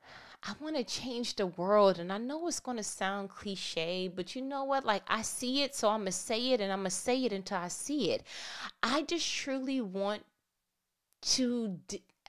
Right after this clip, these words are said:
<sighs> decrease the hurt that is in a woman, because I feel like women hold hurt a little bit differently than men. And who else but to, to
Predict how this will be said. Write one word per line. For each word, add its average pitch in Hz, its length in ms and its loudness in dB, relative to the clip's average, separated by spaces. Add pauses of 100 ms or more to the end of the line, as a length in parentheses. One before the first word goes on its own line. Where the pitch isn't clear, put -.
(120)
<sighs> - 800 -12
decrease 254 640 -2
the 226 180 2
hurt 240 560 -2
that 190 180 -6
is 185 240 -4 (640)
in 247 180 0
a 208 80 2
woman, 156 600 -6 (800)
because 262 340 2
I 262 100 2
feel 349 280 -6
like 302 280 -2
women 240 480 -4
hold 214 560 -4 (180)
hurt 214 240 0
a 208 60 0
little 190 280 -2
bit 170 320 -8
differently 214 540 -6
than 233 260 -4
men. 247 340 -6 (1300)
And 208 180 4
who 302 380 0
else 208 640 2 (960)
but 208 400 2 (640)
to, 247 180 2
to 190 760 0